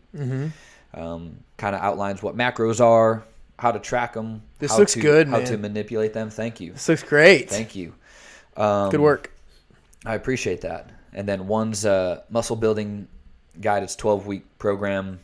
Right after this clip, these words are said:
Speaker 2: and the other is a, uh, weight loss beginner weightlifting twelve week as well.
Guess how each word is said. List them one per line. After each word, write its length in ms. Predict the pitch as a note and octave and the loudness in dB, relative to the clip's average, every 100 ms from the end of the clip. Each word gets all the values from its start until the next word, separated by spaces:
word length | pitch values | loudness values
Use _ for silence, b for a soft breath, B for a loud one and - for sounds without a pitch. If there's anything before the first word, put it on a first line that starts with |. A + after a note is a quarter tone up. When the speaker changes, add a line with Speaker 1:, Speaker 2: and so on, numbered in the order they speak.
| - | -14
Speaker 2:
and 100 | G2 | -6
the 100 | F#2+ | -4
other 180 | F#2+ F#2+ | -2 -4
is 200 | F2+ F2+ | -6 -6
a, 220 | F2+ E2+ | -6 -6
uh, 200 | E2 D#2 - | -8 -14 -4
weight 180 | G#2+ F#2 | -2 -2
loss 300 | F#2+ F2+ - | -2 -4 -10
beginner 640 | - F#2 G2 F#2 F2 F2 _ _ B B B B - | -16 -12 -10 -8 -12 -14 _ _ B B B B -6
weightlifting 540 | G2+ F#2 F#2 - F2+ - - | -4 -4 -6 -8 -16 -18 -14
twelve 320 | - F2+ E2+ | -6 -6 -6
week 180 | F2+ - | -10 -12
as 180 | - - | -18 -18
well. 300 | - - | -18 -20